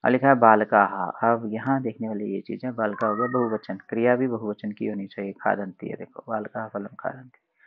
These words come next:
अब बालकाः का, क्योंकि वो बहुवचन है, तो तृतीय व्यक्ति का बहुवचन आपको आना चाहिए, बालके ही। अ, फलम द्वि-, अ, प्रथम विभक्ति में रहता है,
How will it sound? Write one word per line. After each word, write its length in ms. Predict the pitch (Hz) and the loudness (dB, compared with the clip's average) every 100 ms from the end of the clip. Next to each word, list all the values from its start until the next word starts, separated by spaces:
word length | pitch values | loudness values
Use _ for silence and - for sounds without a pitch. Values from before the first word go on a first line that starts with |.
| - - _ - | -20 -20 _ -10
अब 80 | 110 | 2
बालकाः 640 | 113 110 113 120 117 127 | 4 6 6 6 6 4
का, 440 | 135 104 107 - _ _ - _ _ | 4 2 2 0 _ _ -20 _ _
क्योंकि 420 | - - 127 117 127 | -20 -6 -4 -2 0
वो 240 | 123 123 | 0 0
बहुवचन 540 | 113 104 123 123 139 | 0 0 2 2 0
है, 200 | 147 151 | 0 -2
तो 440 | 117 - 107 104 - - - _ _ - - | -4 -2 -2 -2 -6 -20 -20 _ _ -14 -6
तृतीय 260 | 120 120 | 0 4
व्यक्ति 280 | 120 113 120 | 4 4 0
का 80 | 117 | 0
बहुवचन 440 | 110 104 98 - | 0 -2 -4 -4
आपको 240 | 101 98 104 | -4 -2 -2
आना 180 | 104 123 | -2 -4
चाहिए, 300 | 139 139 131 | -6 -4 -2
बालके 400 | 110 101 - 110 | -2 -4 -4 -6
ही। 220 | 113 131 _ _ _ _ _ _ - | -6 -12 _ _ _ _ _ _ -6
अ, 280 | 113 110 - - | 2 2 0 0
फलम 340 | 117 123 127 - _ _ _ _ - | 4 4 2 -4 _ _ _ _ -12
द्वि-, 500 | 110 107 110 - - | -6 -2 -2 -4 -4
अ, 160 | 110 | -4
प्रथम 380 | 104 110 - 131 | 0 0 2 0
विभक्ति 360 | 127 127 - 123 | 2 0 0 -2
में 120 | 127 | 0
रहता 260 | 117 - | 0 -2
है, 120 | 127 | -6